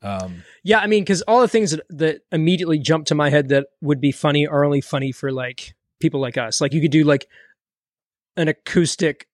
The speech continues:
Speaker 2: a solo acoustic gig cliche bingo card.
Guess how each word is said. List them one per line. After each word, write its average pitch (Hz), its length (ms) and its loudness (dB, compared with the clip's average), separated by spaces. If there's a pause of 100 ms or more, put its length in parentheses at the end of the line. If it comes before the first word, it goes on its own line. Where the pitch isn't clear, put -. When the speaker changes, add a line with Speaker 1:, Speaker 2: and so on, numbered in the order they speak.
Speaker 2:
a 170 60 -4
solo 208 360 4
acoustic 165 720 -2 (600)
gig 156 460 2 (140)
cliche 156 720 2
bingo 135 400 0
card. 120 500 -8